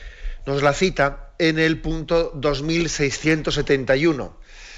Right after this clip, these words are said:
Habla de la oración, después de haber hablado la oración al Padre, la oración a Jesús, la oración al Espíritu Santo.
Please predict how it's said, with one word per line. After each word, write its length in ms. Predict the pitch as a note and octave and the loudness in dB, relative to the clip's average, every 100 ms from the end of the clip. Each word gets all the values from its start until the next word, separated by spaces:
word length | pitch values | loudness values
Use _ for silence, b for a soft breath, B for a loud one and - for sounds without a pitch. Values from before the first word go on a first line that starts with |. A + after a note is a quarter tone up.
| B B B B B B C3+ | B B B B B B -2
Habla 200 | C#3 C#3 | 2 4
de 240 | C#3+ D3 | 4 2
la 180 | D3 C#3+ | 2 2
oración, 600 | C#3 C3 - E3+ F3+ G3 - | 4 0 0 0 0 -2 -14
después 260 | B2+ - C#3 | -14 -10 -6
de 40 | |
haber 140 | C3+ | -4
hablado 280 | C3 C3 C3 | -2 -2 -2
la 120 | C3+ | 0
oración 300 | B2 A#2 B2+ | -2 -4 -6
al 220 | B2 B2+ - | -4 -4 2
Padre, 320 | F#3+ G3 G3 | 2 4 0
la 100 | D#3 | 0
oración 320 | A#2+ A2+ C3 | -2 -6 -6
a 60 | C3+ | -6
Jesús, 320 | F#3 A3+ F#3 | -6 -6 -2
la 80 | D#3 | 0
oración 320 | D3 D3+ E3 | 0 -2 -4
al 60 | C3+ | -4
Espíritu 400 | - C3 C3 B2+ | -4 -4 -4 -4
Santo. 500 | B2 A2 G2 G2+ | -6 -8 -10 -14